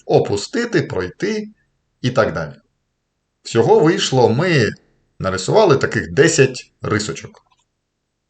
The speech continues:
Також давайте спробуємо, наприклад, нарисувати квадрат. Будемо переміщатись в центр, очистимо сцену. Давайте зараз так і зробимо. І щоб у нас вийшов квадрат, нам потрібно пройти,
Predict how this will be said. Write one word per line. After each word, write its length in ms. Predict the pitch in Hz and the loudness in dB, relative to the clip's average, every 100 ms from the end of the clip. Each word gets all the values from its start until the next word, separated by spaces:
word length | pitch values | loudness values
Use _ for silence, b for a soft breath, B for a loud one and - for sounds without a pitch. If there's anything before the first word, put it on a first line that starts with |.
| _ _ | _ _
Також 360 | - 269 190 135 | -4 0 2 2
давайте 540 | 123 139 - 117 110 | 2 2 2 0 0
спробуємо, 880 | 101 - 165 123 113 107 98 92 - _ _ | -2 -2 2 4 4 2 0 0 -4 _ _
наприклад, 400 | 104 120 123 104 | -4 -2 0 0
нарисувати 440 | 110 104 113 120 110 | 0 0 0 -2 -2
квадрат. 460 | 101 98 78 69 - _ _ _ _ _ _ _ _ | -2 -4 -4 -14 -18 _ _ _ _ _ _ _ _
Будемо 600 | - 113 110 104 101 98 | -4 2 2 2 -2 -2
переміщатись 720 | - 117 117 - 107 - 90 | 0 0 0 0 -2 -2 -8
в 40 | - | -8
центр, 720 | - 233 226 185 151 120 135 _ _ _ _ _ _ _ _ _ _ - | -2 0 0 0 0 -4 -10 _ _ _ _ _ _ _ _ _ _ -8
очистимо 960 | - - 110 - 101 90 87 73 113 _ | -4 -2 -4 -4 -8 -8 -10 -12 -16 _
сцену. 760 | - - 180 202 185 170 180 _ _ _ _ - | -20 -4 0 0 -2 -4 -8 _ _ _ _ -12
Давайте 300 | 87 80 85 | -10 -10 -10
зараз 200 | 82 85 | -10 -10
так 200 | 90 95 | -10 -8
і 20 | |
зробимо. 460 | 90 90 85 82 90 _ _ _ _ _ _ | -8 -8 -8 -12 -16 _ _ _ _ _ _
І 60 | 175 | -2
щоб 220 | 180 175 | 0 2
у 20 | |
нас 160 | 175 170 | 2 4
вийшов 320 | 175 175 170 | 2 2 2
квадрат, 400 | - 175 226 240 | 2 2 4 4
нам 160 | 151 131 | 2 2
потрібно 500 | 127 117 113 101 104 | 0 0 0 -2 0
пройти, 720 | 117 135 143 226 247 254 | 2 2 2 -2 -2 -4